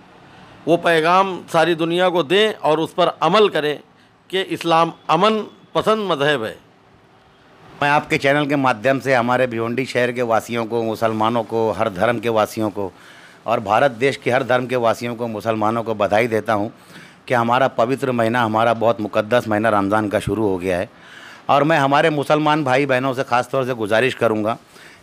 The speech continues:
Speaker 2: कि हमारा रमज़ान का महीना एक ऐसा है कि बारह महीने में अल्लाह ताला ने हमको ये महीना दिया है इबादत करने के लिए, तिलावत करने के लिए, नमाज़ पढ़ने के लिए, रोज़ा रखने के लिए, और हमारे को इसमें सत्तर गुना सवाब मिलता है हर चीज़ का।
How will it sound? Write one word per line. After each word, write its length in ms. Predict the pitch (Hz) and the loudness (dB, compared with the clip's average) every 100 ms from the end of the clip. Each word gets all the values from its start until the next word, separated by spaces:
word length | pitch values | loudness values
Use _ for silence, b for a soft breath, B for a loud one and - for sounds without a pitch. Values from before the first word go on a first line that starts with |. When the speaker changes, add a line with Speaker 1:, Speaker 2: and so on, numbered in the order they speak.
| - | -2
Speaker 2:
कि 60 | |
हमारा 300 | 139 123 139 156 | 0 2 4 4
रमज़ान 400 | 139 135 151 160 | 2 2 0 2
का 100 | 156 | 0
महीना 280 | 135 135 156 | 2 2 0
एक 80 | 135 | 2
ऐसा 240 | 123 127 | 0 2
है 100 | 156 | 0
कि 80 | 151 | 0
बारह 300 | 123 120 151 | 2 2 4
महीने 260 | 151 131 143 | 2 0 0
में 100 | 143 | -2
अल्लाह 200 | 127 143 | 0 0
ताला 200 | 135 139 | 2 0
ने 100 | 147 | 0
हमको 260 | 123 127 139 | -2 -2 -2
ये 120 | 139 | 0
महीना 280 | 113 117 135 | 0 0 0
दिया 260 | 113 127 | -2 0
है 100 | 127 | 0
इबादत 360 | 107 107 123 131 | 2 0 0 -2
करने 260 | 117 113 120 | -2 -2 -4
के 140 | 110 | -6
लिए, 280 | 107 113 113 - B B B B | -8 -6 -8 -12 B B B B
तिलावत 360 | 139 127 139 147 | -2 2 4 2
करने 300 | - 127 131 | 2 -2 -2
के 140 | 120 | -4
लिए, 220 | 123 127 127 | -4 -2 0
नमाज़ 340 | 113 120 143 | 0 0 -2
पढ़ने 300 | - 123 127 | 0 -2 0
के 100 | 117 | -2
लिए, 140 | 127 123 | -2 -2
रोज़ा 260 | 107 127 | 0 2
रखने 300 | 120 101 107 | 2 2 -4
के 140 | 90 87 | -4 -8
लिए, 200 | 80 71 B B B B B | -8 -16 B B B B B
और 100 | 127 131 | -2 0
हमारे 360 | 131 147 160 | 0 2 0
को 120 | 165 | 2
इसमें 260 | 156 - 165 | -2 0 -4
सत्तर 360 | - 135 - 175 | 0 -2 2 0
गुना 200 | 147 156 | 2 0
सवाब 340 | 143 135 143 123 | 2 4 2 2
मिलता 260 | 120 113 | -4 0
है 80 | 123 | 2
हर 140 | 107 117 | 2 0
चीज़ 280 | - 107 - | -2 -6 -6
का। 160 | 85 | -12